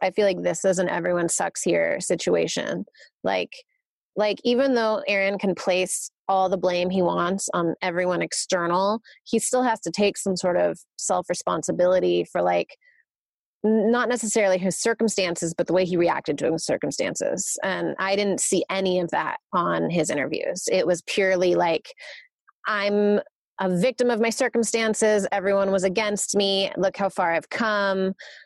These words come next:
I make so much money now. I make so much money that I'll just give you a fucking chain."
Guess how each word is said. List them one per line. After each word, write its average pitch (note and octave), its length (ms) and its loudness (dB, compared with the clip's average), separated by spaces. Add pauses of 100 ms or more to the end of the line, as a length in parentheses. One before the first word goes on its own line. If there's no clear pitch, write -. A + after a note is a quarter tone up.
(260)
I G#3+ 140 -2
make G3+ 180 0
so G3+ 140 0
much F#3+ 240 0
money A3+ 260 2
now. G#3 320 0
I F#3+ 80 0
make F#3+ 220 -2
so G#3+ 120 -2
much G3 220 0
money G3 280 0
that F#3 120 2
I'll F3+ 120 2
just F3 220 -2
give G3 220 0
you G3 200 4
a F#3+ 60 4
fucking F#3 360 -2
chain." A3 800 0